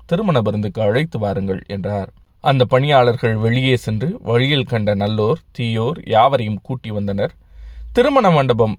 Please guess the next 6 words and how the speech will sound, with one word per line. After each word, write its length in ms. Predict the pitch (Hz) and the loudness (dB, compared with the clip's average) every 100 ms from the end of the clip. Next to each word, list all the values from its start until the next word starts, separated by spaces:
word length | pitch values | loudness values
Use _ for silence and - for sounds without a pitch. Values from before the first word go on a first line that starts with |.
| 113 | 0
விருந்தினரால் 640 | 131 170 135 110 104 98 | 2 2 2 4 4 2
நிரம்பியது. 680 | 104 104 107 101 95 98 - _ - - - _ | 0 0 0 -2 -2 -4 -6 _ -20 -20 -20 _
அரசர் 520 | - 123 165 143 107 | 0 2 2 2 0
விருந்தினரை 580 | - 113 127 117 104 104 | 0 -4 -2 0 0 -2
பார்க்க 400 | 90 110 110 113 | 0 0 0 -2
வந்தபோது 640 | 107 104 95 101 104 196 | -4 -4 -4 -4 -4 -8